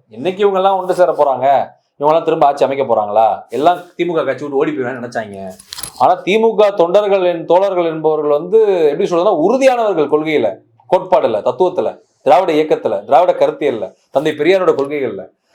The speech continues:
அப்ப இவங்களுக்கு என்ன ஆகி போச்சுன்னா, முதலமைச்சர் ஸ்டாலினோட முடிஞ்சு போயிரும்னு நினைச்சாங்க. இப்ப சிங்கக்குட்டி மாதிரி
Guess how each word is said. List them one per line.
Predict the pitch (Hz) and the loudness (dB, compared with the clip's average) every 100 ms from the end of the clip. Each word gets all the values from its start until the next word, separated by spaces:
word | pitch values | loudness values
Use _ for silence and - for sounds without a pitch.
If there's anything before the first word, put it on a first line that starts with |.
| _ - | _ -2
அப்ப | 180 269 | 0 2
இவங்களுக்கு | 247 208 | 0 2
என்ன | 202 269 | 2 2
ஆகி | 262 | 2
போச்சுன்னா, | 208 196 165 160 185 214 220 214 - _ 143 139 | 0 0 -2 0 2 0 -2 -6 -12 _ _ 0
முதலமைச்சர் | 214 269 247 214 - | 2 2 2 0 2
ஸ்டாலினோட | 180 233 302 294 | 2 4 4 2
முடிஞ்சு | 269 240 233 | 2 0 2
போயிரும்னு | 226 208 | 2 2
நினைச்சாங்க. | 185 160 135 110 - _ _ _ _ _ _ _ _ _ _ _ | 0 0 -4 -4 -16 _ _ _ _ _ _ _ _ _ _ _
இப்ப | 160 147 156 165 | -6 0 -2 2
சிங்கக்குட்டி | 214 190 151 147 | 2 2 -2 -2
மாதிரி | 151 160 196 - | 0 -2 -4 -10